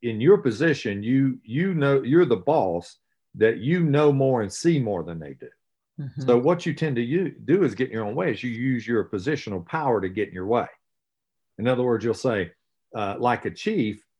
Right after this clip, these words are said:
Speaker 1: uh, will very rarely talk to a patrol officer because they're the chief, right?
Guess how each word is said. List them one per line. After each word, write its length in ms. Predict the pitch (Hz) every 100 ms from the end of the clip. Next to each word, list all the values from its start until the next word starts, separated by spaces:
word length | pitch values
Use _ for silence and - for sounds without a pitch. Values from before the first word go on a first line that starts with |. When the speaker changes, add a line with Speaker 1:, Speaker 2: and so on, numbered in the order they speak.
| _ _ _ _ _ _ _ _ _ _ _ _ -
Speaker 1:
uh, 260 | 104 95
will 220 | - 104 104
very 280 | 143 143 123
rarely 460 | 127 147 127 104
talk 360 | 98 113 107 -
to 160 | 104
a 40 | 90
patrol 380 | - - 160 117
officer 380 | 92 85 - 95
because 500 | 87 - 101 90 85 _
they're 240 | 104 107
the 80 | 85
chief, 400 | 85 196 175 -
right? 300 | 87 90 110